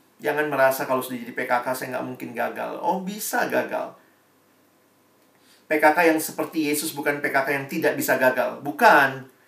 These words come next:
Itu, itu P K K yang adalah Yesus. <laughs> Yang tidak bisa gagal. Tapi kalau kita masih seperti Yesus, kita masih mungkin gagal.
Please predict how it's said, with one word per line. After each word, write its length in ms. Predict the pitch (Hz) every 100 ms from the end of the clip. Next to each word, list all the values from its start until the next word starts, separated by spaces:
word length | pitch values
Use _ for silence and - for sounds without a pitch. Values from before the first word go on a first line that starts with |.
| _ _ _
Itu, 140 | - 190 165 -
itu 160 | 156 - -
P 100 | 143
K 160 | 131
K 60 | 180 175
yang 100 | 127
adalah 300 | 135 143 135
Yesus. 560 | 156 165 156 - -
<laughs> 480 | 208 185 160 - _
Yang 240 | 156 127 -
tidak 320 | 220 170 139
bisa 160 | -
gagal. 320 | 127 135 127 113
Tapi 240 | - 160
kalau 160 | 147 135
kita 320 | 160 160 147
masih 240 | 139 156
seperti 640 | - - - 220 220 175 131
Yesus, 400 | 123 190 - -
kita 400 | 208 - 214 208
masih 800 | 208 202 196 - - 262 240 202
mungkin 560 | 196 185 170 165 160
gagal. 480 | 131 - 113 - -